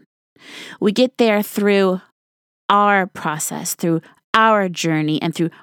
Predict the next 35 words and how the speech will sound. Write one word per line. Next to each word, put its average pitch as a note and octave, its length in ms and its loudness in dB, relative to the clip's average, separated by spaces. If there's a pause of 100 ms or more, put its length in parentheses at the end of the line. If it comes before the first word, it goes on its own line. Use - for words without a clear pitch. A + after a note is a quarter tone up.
(220)
our A3+ 340 4
experiences. - 1080 -6 (680)
Just A#3+ 160 2
like C#4 160 2
it C4+ 60 0
would A3+ 100 2
be A3 140 2
wrong F#3 360 4
to E3+ 500 2
scold F3 480 0
a E3 60 2
baby D#3+ 520 0
for E3+ 180 -2
not D#3+ 240 0
walking D#3+ 440 0
yet, F3 300 0 (420)
you F#3 120 2
wouldn't F3+ 180 2
get D3+ 120 0
mad E3 180 0
at E3 120 0
a D#3+ 80 0
baby D#3 380 0
for E3+ 160 -4
not D#3 200 0
running D#3 320 0
like D3+ 180 -4
his D#3 160 -8
five-year-old D#3 520 -6
sister. F3+ 600 -10 (760)
Okay? D#3+ 260 -4 (220)
Same G#3 240 2
for F#3+ 180 0
adults. - 520 -6 (280)
We, F#3 240 2